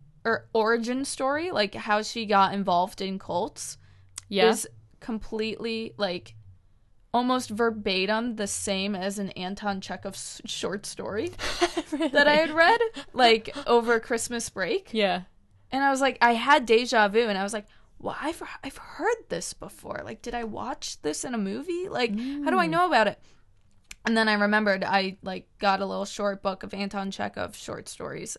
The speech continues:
Speaker 1: and
Speaker 2: Yeah.
Speaker 1: like, w-, one of 'em was the same. So I, I'm just gonna, I'm just
Speaker 2: Ah.
Speaker 1: gonna go into that.
Speaker 2: Okay.
Speaker 1: So Bonnie Nettles was the co-leader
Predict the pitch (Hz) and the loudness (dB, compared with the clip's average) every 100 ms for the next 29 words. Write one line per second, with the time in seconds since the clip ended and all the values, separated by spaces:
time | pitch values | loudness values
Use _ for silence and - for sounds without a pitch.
0 | - 196 71 67 - - _ _ _ _ | -10 -10 -8 -10 -12 -16 _ _ _ _
1 | - _ _ 220 196 170 - 202 180 - | -20 _ _ -6 -4 -4 -6 -8 -8 -14
2 | - - 202 - - - 214 202 196 185 | -20 -16 -14 -16 -18 -6 2 4 4 0
3 | 180 175 175 170 190 - 208 196 - 202 | -2 -2 -8 -8 -10 -8 -4 -4 -2 -4
4 | 190 - 226 202 220 - 254 294 330 320 | -4 -4 2 6 6 6 2 2 -4 -2
5 | 254 226 277 302 277 226 190 175 240 226 | 2 4 6 6 6 6 6 4 0 2
6 | 208 202 202 196 175 - - - 262 - | 4 4 0 -2 -2 -4 -8 -2 0 4
7 | 240 220 202 254 294 302 247 226 202 196 | 6 6 4 4 4 2 2 6 4 4
8 | 202 - - - _ _ 208 208 208 202 | -2 -10 -12 -20 _ _ 2 4 4 0
9 | 202 220 208 - 240 220 220 202 196 196 | -4 -2 -4 -2 2 2 2 -2 2 2
10 | 190 | 2